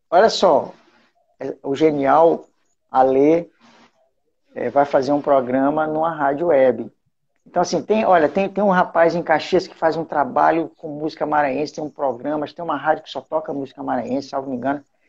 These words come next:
Depois, não sei se o Josias ou a Lenita estão por aqui, podem me, me, me confirmar. Então, assim,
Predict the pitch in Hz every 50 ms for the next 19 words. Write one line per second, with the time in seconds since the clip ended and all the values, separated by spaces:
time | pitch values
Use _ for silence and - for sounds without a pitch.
0 | _ _ _ - - - - 151 156 151 - - - 151 131 - 160 147 - -
1 | 151 131 151 139 131 120 135 151 151 147 147 135 131 131 127 131 139 143 - -
2 | 123 - - 127 123 117 143 123 117 104 _ - 143 143 143 - 139 127 127 127
3 | 123 127 123 117 117 - _ _ _ _ _ _ _ _ _ _ _ _ _ _
4 | _ - 127 127 127 - - - 123 123 123 120 - 135 131 123 - 123 113 110
5 | 113 117 127 131 139 139 139 _ _ _ _ _ _ _ _ - 202 233 208 -
6 | - 214 180 151 135 -